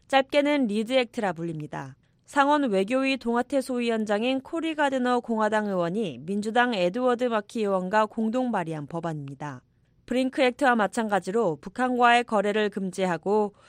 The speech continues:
북한과 거래하는 모든 개인과 기업의 미국 금융 시스템 접근을 차단하는 내용을 담고 있습니다.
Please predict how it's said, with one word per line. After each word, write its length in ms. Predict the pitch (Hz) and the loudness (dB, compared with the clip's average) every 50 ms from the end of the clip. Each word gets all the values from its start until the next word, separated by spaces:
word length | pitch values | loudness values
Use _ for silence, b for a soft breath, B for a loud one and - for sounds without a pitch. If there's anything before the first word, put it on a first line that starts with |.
| b b b | b b b
북한과 400 | - - - 247 247 247 254 247 | -10 -4 0 0 2 4 2 2
거래하는 580 | 240 240 220 214 214 202 202 208 240 262 226 | 4 2 2 4 4 2 2 2 2 0 0
모든 460 | 180 170 165 190 208 226 262 254 254 247 | 0 0 0 2 2 2 2 0 0 0
개인과 480 | 247 233 220 220 214 220 226 226 220 | 0 0 0 0 0 0 2 2 0
기업의 600 | 214 - - 208 190 180 175 180 196 208 214 208 196 | 0 -2 -2 0 0 0 0 0 0 0 0 0 -2
미국 380 | 180 196 208 214 254 247 - - | -4 -4 -2 -2 -2 -2 -2 -4
금융 340 | - 254 226 240 262 269 | -4 -2 0 0 0 0
시스템 480 | 254 - 254 247 - - - 254 233 220 | -2 -4 -6 -8 -8 -6 -4 -4 -2 -2
접근을 500 | - 196 170 - - 170 165 180 196 202 | -2 -4 -4 -4 -4 -4 -2 -2 -4 -4
차단하는 640 | 202 - - 294 285 294 294 285 269 233 226 220 | -6 -8 -8 -6 -4 -2 -2 -2 -2 -2 -2 -2
내용을 320 | 185 170 165 165 151 156 165 | -2 -2 -4 -6 -6 -8 -10
담고 320 | - 175 160 156 - 160 | -10 -10 -10 -8 -8 -10
있습니다. 580 | 147 - - - 139 135 123 156 143 131 120 | -10 -10 -12 -14 -14 -12 -10 -10 -10 -10 -12